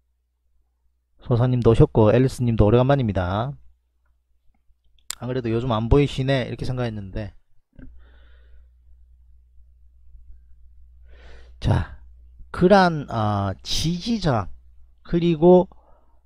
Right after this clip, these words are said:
아, 얼마나 강한 상승을 가져오느냐,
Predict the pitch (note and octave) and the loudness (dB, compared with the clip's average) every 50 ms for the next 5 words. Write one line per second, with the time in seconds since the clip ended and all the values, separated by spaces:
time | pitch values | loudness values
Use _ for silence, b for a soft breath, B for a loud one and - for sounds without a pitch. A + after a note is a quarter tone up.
0 | _ _ _ - G#2 G2 F#2+ F#2 F#2 F#2 A2+ - - _ _ _ - - - B2+ | _ _ _ -6 -4 -4 -4 -4 -6 -8 -12 -14 -20 _ _ _ -6 0 2 2
1 | C#3 D3+ E3+ G3 A3 A#3+ - - - A#2+ C3 D3 E3+ D3+ - C3 B2 A2+ - - | 4 4 6 6 4 4 2 2 -2 0 2 2 2 2 0 0 -2 -4 -6 -4
2 | - C#3 A#2+ - - - - _ _ _ D3 C#3 - - D3 C#3+ D3 B2+ A2 A2 | -4 -4 -6 -8 -12 -20 -20 _ _ _ -6 -4 0 0 0 0 0 -4 -4 -4
3 | A#2 A2+ G#2+ E2 - | -4 -4 -4 -6 -8